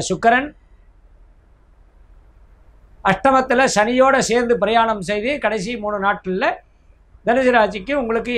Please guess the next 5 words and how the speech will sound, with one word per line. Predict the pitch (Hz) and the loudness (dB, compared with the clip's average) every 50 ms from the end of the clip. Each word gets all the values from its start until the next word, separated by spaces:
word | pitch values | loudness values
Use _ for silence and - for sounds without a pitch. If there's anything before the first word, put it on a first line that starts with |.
| 202 196 | 2 2
ஏழாம் | 214 220 208 190 185 | 4 2 2 2 0
இடத்துக்கு | 170 160 - 160 180 170 | -4 -6 -6 -6 -4 -4
வர்றது. | 143 123 120 - - - _ _ _ _ _ _ - _ _ _ _ _ _ _ _ - _ _ _ - _ - - _ - - - - - _ - - | -4 -4 -6 -10 -14 -20 _ _ _ _ _ _ -20 _ _ _ _ _ _ _ _ -20 _ _ _ -20 _ -20 -20 _ -20 -20 -20 -20 -20 _ -4 -2
அப்போ | 196 202 - 254 277 285 262 - - | -2 0 2 4 4 4 2 2 0
சனியினுடைய | 190 214 240 254 254 247 240 233 233 226 | 0 0 2 0 0 2 4 4 4 4